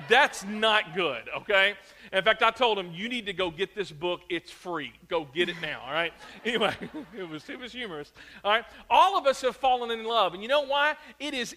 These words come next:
easy to fall in love, isn't it? Let me tell you the prerequisites to fall in love. Here's what you have to have,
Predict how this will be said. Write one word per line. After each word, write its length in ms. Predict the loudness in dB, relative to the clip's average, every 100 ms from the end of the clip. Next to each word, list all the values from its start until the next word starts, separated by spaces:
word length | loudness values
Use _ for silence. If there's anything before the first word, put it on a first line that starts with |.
| -12
easy 400 | -8 -6 -6 -4
to 80 | -2
fall 280 | -2 -2 -2
in 80 | 0
love, 260 | 0 0
isn't 220 | -2 -6
it? 120 | -10 -12 _ -6
Let 120 | -2
me 60 | -2
tell 160 | -4 -4
you 80 |
the 80 | -4
prerequisites 760 | -4 -4 0 0 -2 -12 -14 -12
to 80 | -6
fall 260 | -4 -4
in 60 | -2
love. 300 | -2 -4 -12 _ _ _ _
Here's 160 | -10 -6
what 160 | -6 0
you 80 |
have 140 | 0 0
to 80 | -2
have, 340 | -2 -2 -10